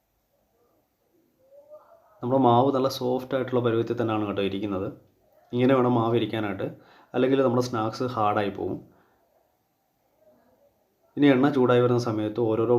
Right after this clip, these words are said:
ബോളുകളായിട്ട് പിടിച്ച് നമുക്കിതിലേക്ക് ഇട്ട് കൊടുക്കാം. തുടക്കത്തിൽ ഫ്ലെയിം അല്പം കൂട്ടിയിട്ട് കുക്ക് ചെയ്യാം. അതിനുശേഷം low to medium flame-ിൽ കുക്ക് ചെയ്തെടുക്കണം. ഫ്ലെയിം ഒരുപാട് കൂടിപ്പോയാൽ നമുക്ക് സ്നാക്സ്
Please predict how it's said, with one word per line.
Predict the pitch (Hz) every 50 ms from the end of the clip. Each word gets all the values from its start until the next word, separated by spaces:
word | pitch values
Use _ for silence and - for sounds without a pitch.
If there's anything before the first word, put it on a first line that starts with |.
| 120
ബോളുകളായിട്ട് | 113 107 110 107 110 110 110 110 110 107 101
പിടിച്ച് | 104 98 98 - 139 151
നമുക്കിതിലേക്ക് | 117 107 107 104 101 101 104 101 101
ഇട്ട് | 98 101 101
കൊടുക്കാം. | 98 92 90 101 147 - - - _ _ _ _ _ _ _ _ _ _ _ _ _ _ _ _ _ _ _ _ _ _ _ _ _ _ _ _ _ _ _
തുടക്കത്തിൽ | - 127 123 127 127 151 147 156 156 156 156
ഫ്ലെയിം | 131 127 123 131 135
അല്പം | 127 123 135 127 -
കൂട്ടിയിട്ട് | 117 113 113 127 135 123 - - 117
കുക്ക് | 107 - - 117
ചെയ്യാം. | 104 101 120 156 - - - 113
അതിനുശേഷം | 117 135 147 - - 120 117 - - 123 147 156 151 - - _ 120
low | 117 120 120 123
to | 139 131 127
medium | 117 117 123 127 127 127
flame-ിൽ | 127 120 117 113 113 120 120 113
കുക്ക് | 101 - 113
ചെയ്തെടുക്കണം. | 117 110 95 92 85 98 110 147 - - - - - - _ _ -
ഫ്ലെയിം | 131 135 147 156 147
ഒരുപാട് | 135 143 156 156 160 160 -
കൂടിപ്പോയാൽ | 139 147 151 160 156 147 135 131 127 127 135 127 127
നമുക്ക് | 117 117 113 - 127 127 127 123 117 117 - - - -
സ്നാക്സ് | - 113 110 117 117 120 - 131 135